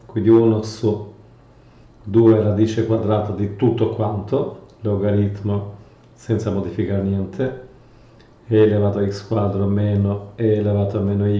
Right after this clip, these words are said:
x più tre x. Quindi in questo modo abbiamo fatto la derivata della radice, quindi dobbiamo fare la derivata dell'espressione <coughs>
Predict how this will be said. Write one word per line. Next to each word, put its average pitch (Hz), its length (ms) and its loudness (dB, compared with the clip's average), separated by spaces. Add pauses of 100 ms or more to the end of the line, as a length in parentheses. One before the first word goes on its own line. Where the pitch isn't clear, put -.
x - 440 -10 (1040)
più 113 240 2
tre 110 380 -2
x. - 380 -6 (1120)
Quindi 113 260 2
in 107 60 0
questo 120 340 2
modo 107 380 4
abbiamo 104 320 0
fatto 110 320 0
la 104 100 0
derivata 104 360 0
della 101 140 0
radice, 107 680 -2 (2000)
quindi 110 200 4
dobbiamo 107 260 2
fare 110 160 0
la 98 60 0
derivata 104 440 4
dell'espressione 104 880 0 (480)
<coughs> - 1000 4